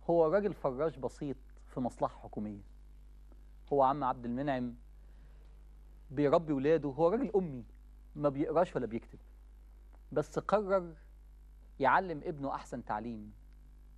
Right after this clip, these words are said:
يدخله الجامعة وينجحه، بس بفلوس حلال، بفلوس حلال. بس بيحكي إبراهيم ابنه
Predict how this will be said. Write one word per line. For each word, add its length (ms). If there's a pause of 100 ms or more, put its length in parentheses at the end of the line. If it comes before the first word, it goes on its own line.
(140)
يدخله 320
الجامعة 360
وينجحه، 540 (840)
بس 220
بفلوس 300
حلال، 280 (1400)
بفلوس 360
حلال. 320
بس 440 (580)
بيحكي 460
إبراهيم 440
ابنه 280